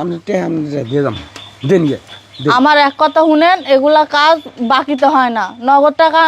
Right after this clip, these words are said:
Speaker 2: আনলে হইব, না আনলে যান গা, এত কথা করতে পারবো না, যান।
Speaker 1: দিবেন না?
Speaker 2: না।
Speaker 1: ঠিক আছে, আপনার পাড়া দিয়ে আমি মনে করেন আমার পার্টিরে মনে করেন পাড়া দেখাম না।
Speaker 2: হুম।
Speaker 1: দরকার বলে আমি ওই যে ইয়ে করতাম, ঘেগি করতাম, ঘেগি।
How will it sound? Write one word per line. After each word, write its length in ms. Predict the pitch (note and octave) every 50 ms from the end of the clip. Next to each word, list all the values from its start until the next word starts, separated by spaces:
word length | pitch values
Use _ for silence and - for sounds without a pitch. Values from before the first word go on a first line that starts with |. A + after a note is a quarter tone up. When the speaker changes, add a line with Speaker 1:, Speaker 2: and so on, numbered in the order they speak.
| - - - - B3+ C#4
Speaker 2:
আনলে 280 | D4 D4+ D4+ E4 F4 E4+ E4+
হইব, 180 | E4 E4 E4 F4 F#4 F4+
না 60 | F4 D#4 D4+
আনলে 180 | D4+ D#4 D#4 D4 C4+
যান 140 | D4 C4+ C4 B3
গা, 80 | B3 A3 A3 _ _ _ _ _ _ -
এত 180 | C4+ C#4+ C#4 D#4 D#4
কথা 140 | E4 D#4 E4 D#4
করতে 180 | D#4+ D4+ C4 D4+ C4
পারবো 180 | C#4 C4 C4 B3
না, 60 | A#3 A#3+ C4
যান। 140 | D#4+ E4 D#4 D#4 - - B2+
Speaker 1:
দিবেন 220 | E3+ G#3 A3+ A#3 C4 B3+
না? 100 | A#3 G3+ F3+ D3+ - C4 D4
Speaker 2:
না। 100 | D4+ D4 C4+ C4 _ _ _ _ _ _ _ _ - _ _ - - _ _ _ _ -
Speaker 1:
ঠিক 140 | F3+ F#3 F#3 F#3 E3
আছে, 120 | A#2+ D#3 E3 E3
আপনার 200 | G3 G3 G3 F#3+ E3 -
পাড়া 160 | G#3+ G#3 G3+ F#3+ F3+
দিয়ে 120 | F3 G3+ G3
আমি 100 | G3 F#3+ F#3+ F#3+
মনে 120 | G3 F#3+ F3+
করেন 140 | E3+ F3+ F3 F3 E3+
আমার 120 | E3 D#3+ D3 - - - - - - -
পার্টিরে 320 | - G#3+ G3 F#3+ F3+ F3 F#3 F3
মনে 100 | F3+ F3+ E3
করেন 140 | E3+ D#3 - G3
পাড়া 140 | E3+ E3 C#3+ - -
দেখাম 240 | F3+ E3 E3+ F3+ F#3+ G3 G3+
না। 60 | G#3+ A#3+ G4+ - - D4+
Speaker 2:
হুম। 240 | D4 D#4 D#4+ D4+ C#4+ C#4+ C#4+ - - G#3+ A2
Speaker 1:
দরকার 260 | F3+ G#3 G3 F3 F3 F#3 F#3
বলে 140 | F#3+ F#3 F#3 F#3
আমি 100 | F#3+ G3+ A#3 B3
ওই 600 | B3+ B3+ B3 B3 A#3+ A#3 A3+ A3+ A3 G#3+ G#3+ G3 F3+
যে 80 | F#3+ F#3 F3 E3 D3+ C3+ - _ - - - _ - -
ইয়ে 100 | G3+ G#3+ G3 E3+
করতাম, 280 | E3+ D3+ C3 C3+ B2+ C3 C#3+
ঘেগি 200 | F3+ G#3+ G3+ G3 F#3+
করতাম, 240 | E3+ D3 B2 C3+ B2 A#2+
ঘেগি। 220 | D3 F3+ F#3 D#3